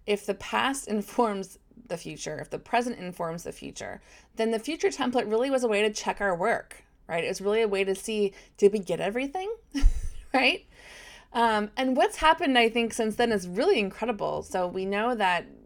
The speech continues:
um, when the brain is thinking about something from the past,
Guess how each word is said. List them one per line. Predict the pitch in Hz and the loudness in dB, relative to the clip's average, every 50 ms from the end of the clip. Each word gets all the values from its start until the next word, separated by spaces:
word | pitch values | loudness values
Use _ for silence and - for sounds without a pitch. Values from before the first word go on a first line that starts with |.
| - - | -12 -8
um, | - 185 170 160 160 160 156 - - | -6 -4 -2 -2 -4 -4 -6 -8 -8
when | 185 185 175 175 | -6 -6 -6 -6
the | 170 170 | -6 -10
brain | 170 - 180 180 208 262 285 277 240 214 202 196 | -12 -10 -6 -4 -2 0 0 0 0 0 -2 -4
is | 190 - 185 180 | -4 -6 -10 -10
thinking | - - 202 202 196 202 202 | -8 -4 -4 -4 -4 -4 -6
about | 190 185 170 165 - | -4 -2 -4 -4 -4
something | - 175 180 175 175 170 170 170 | -6 -10 -10 -8 -8 -10 -10 -8
from | - 170 170 160 | -10 -10 -10 -10
the | - | -12
past, | - - - 196 190 175 165 160 165 - - - | -12 -10 -6 -2 -2 -2 -2 -2 -6 -12 -14 -18